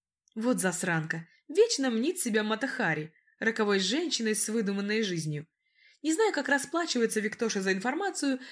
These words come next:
но то, чем она занимается, явно ей нравится. Финики отправились обратно в тумбочку. Пора и мне собираться. Просмотрев напоследок почту, увидела нужное письмо.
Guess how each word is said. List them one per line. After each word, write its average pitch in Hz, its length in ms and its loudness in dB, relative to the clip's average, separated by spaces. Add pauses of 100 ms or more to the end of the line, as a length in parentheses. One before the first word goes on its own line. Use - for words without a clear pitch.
(140)
но 359 120 2
то, 427 200 2
чем 262 200 0
она 247 140 2
занимается, 330 500 0
явно 269 480 2
ей 208 240 0
нравится. 208 580 -4 (220)
Финики 453 460 -4
отправились 285 720 0
обратно 208 480 -2
в - 60 -14
тумбочку. 240 640 -4 (360)
Пора 294 320 0
и 349 80 -2
мне 359 240 -2
собираться. 180 720 -6 (400)
Просмотрев 285 460 0
напоследок 190 480 -2
почту, 330 400 0
увидела 240 400 2
нужное 185 400 0
письмо. 254 520 -4